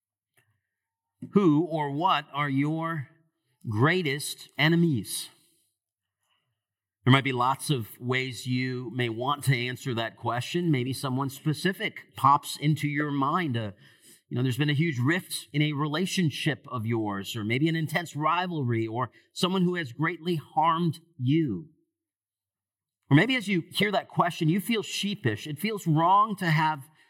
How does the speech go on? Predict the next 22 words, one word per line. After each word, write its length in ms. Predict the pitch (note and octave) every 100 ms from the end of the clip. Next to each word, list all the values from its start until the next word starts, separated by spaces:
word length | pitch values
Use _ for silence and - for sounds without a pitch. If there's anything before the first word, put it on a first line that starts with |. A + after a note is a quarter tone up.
| _ -
an 200 | D3 -
enemy. 640 | D3 D#3 D#3 C3 G#2+ F2 E2+
"I 120 | G2+ C#4
don't 160 | G3+
have 160 | G#2+ F2+
enemies. 640 | E2 D#2+ G#2 G3 G3 -
You 140 | F3 F3
know, 380 | F3+ E3+ D#3+ D3+ D3
that 140 | D#3 _ -
question 340 | F3 - E3+
makes 180 | D#3 -
me 60 | D#3
feel 200 | D3 C#3+
uncomfortable." 640 | - G3 A3 F#3+ C3+ F2+ _ _ _ _ _ _ _ _ _ _ _ _
Or 80 | G#2+
maybe 160 | G#2 A#2
your 140 | B2+
mind 320 | B2+ B2+ B2+
gets 240 | B2+ - -
more 320 | B2+ A#2+ A#2+
structural 1080 | - - - E3 D3 - - B2+ A2 G2+ F#2+
or 360 | A#2 G#2 G2+